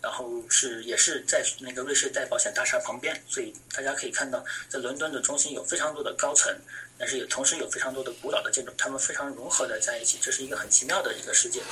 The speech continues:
一般在其他的欧洲城市，你很难见到有这么多的摩天楼，还有这么多的大教堂，还有这么多古老的哥特啊，然后是巴洛克，甚至是洛可可时代的建筑，它们很好的融合在一起。这个多样性的融合是非常难做到的，但是伦敦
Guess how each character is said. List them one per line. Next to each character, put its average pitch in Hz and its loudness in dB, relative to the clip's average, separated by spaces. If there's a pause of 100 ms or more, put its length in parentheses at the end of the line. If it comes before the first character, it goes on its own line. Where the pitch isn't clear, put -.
(280)
一 151 -12
般 156 6
在 156 4
其 - 2
他 156 4
的 - 4
欧 139 -2
洲 131 2
城 - 2
市， - 6
你 117 -10
很 - 0
难 - -6
见 131 0
到 117 -4
有 - -6
这 160 2
么 156 0
多 120 -6
的 110 -6
摩 107 -8
天 135 -4
楼， - -4 (300)
还 - 0
有 - -2
这 - 6
么 131 -4
多 131 -4
的 - 0
大 - 4
教 123 0
堂， - 2 (280)
还 - -6
有 123 0
这 131 4
么 135 -8
多 127 -4
古 135 -6
老 - 0
的 113 -4
哥 - -6 (300)
特 143 2
啊， - 2
然 - -4
后 - -8
是 120 4
巴 - 0
洛 123 -4
克， - -2
甚 - -2
至 120 -2
是 - 2
洛 120 -6
可 147 -2
可 - -2
时 - 4
代 - 0
的 117 -4
建 127 -2
筑， 120 -8
它 - -4
们 120 -10
很 135 -6
好 - -4
的 - -6
融 110 -6
合 - -4
在 - 0
一 127 -8
起。 - 4 (220)
这 - -4
个 147 0
多 160 -2
样 165 6
性 - 8
的 117 0
融 - -4
合 - 0
是 - 2
非 123 -4
常 127 -2
难 - -8
做 127 0
到 - 0
的， - -6
但 - -10
是 127 2
伦 120 -6
敦 160 0